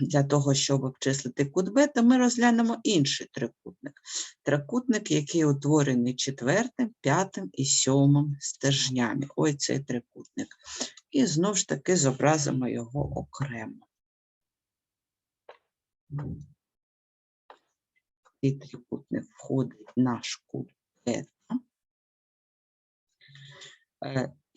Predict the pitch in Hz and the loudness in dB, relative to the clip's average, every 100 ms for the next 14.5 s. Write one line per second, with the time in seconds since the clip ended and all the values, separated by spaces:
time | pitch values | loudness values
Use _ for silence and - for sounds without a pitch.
0 | - 139 151 143 139 139 127 123 117 - | 0 4 6 6 4 2 2 2 0 -4
1 | - - 143 - - 120 131 208 247 240 | -6 -6 -4 -6 -8 -4 2 4 2 2
2 | 247 240 226 - _ _ _ _ _ _ | 4 4 2 -4 _ _ _ _ _ _
3 | - 127 127 165 208 214 220 202 190 _ | -12 -6 0 0 0 -2 -10 -12 -14 _
4 | _ - - _ _ - - - - - | _ -20 -20 _ _ -4 -2 -2 -4 -4
5 | - 127 143 156 156 147 139 - _ - | 0 2 2 2 0 -2 -6 -10 _ -14
6 | - - - - - 62 50 50 - - | -12 -10 -6 -4 -4 -6 -6 -8 -10 -16
7 | _ - - - - - _ _ - 139 | _ -20 -20 -20 -20 -20 _ _ -2 0
8 | 131 127 - 135 175 226 240 - _ _ | 2 0 -4 0 4 4 4 2 _ _
9 | - 165 165 - 180 170 160 147 147 143 | -2 0 2 2 2 0 0 -2 -6 -2
10 | 220 285 - - 131 - - 127 135 127 | 0 0 -4 -14 -10 -10 -4 2 2 0
11 | 117 117 - 139 139 147 147 135 127 117 | -6 -6 -6 -2 2 4 6 6 6 2
12 | 58 - - - _ _ - - - - | -4 -6 -8 -12 _ _ -16 -4 -4 -4
13 | 131 135 - 160 143 - - _ - 135 | -8 -8 -4 -6 -6 -14 -20 _ -4 -2
14 | 127 120 139 _ | -2 -4 -8 _